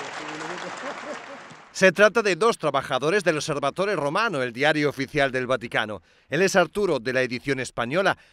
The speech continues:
y ella, Mónica, de la edición polaca. Ambos leen el resumen de las catequesis del Papa en sus respectivos idiomas al terminar la audiencia de los miércoles.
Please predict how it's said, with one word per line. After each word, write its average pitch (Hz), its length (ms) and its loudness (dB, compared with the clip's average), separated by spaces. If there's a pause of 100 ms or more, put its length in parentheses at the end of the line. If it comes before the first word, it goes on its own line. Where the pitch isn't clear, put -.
(120)
y 139 80 -2
ella, 180 400 6
Mónica, 143 600 0
de 131 80 -2
la 139 80 4
edición 156 360 -2
polaca. 185 480 0 (220)
Ambos 156 340 -2
leen 196 280 2
el 151 160 -2
resumen 160 500 -4
de 135 60 -4
las 127 160 -4
catequesis 135 440 -6
del 147 140 0
Papa 151 300 2
en 127 60 -4
sus 123 140 -8
respectivos 120 640 -8
idiomas 156 500 -2
al 117 160 -4
terminar 123 520 -2 (140)
la 104 100 -2
audiencia 123 500 -4
de 123 80 -4
los 107 180 -10
miércoles. 143 600 -4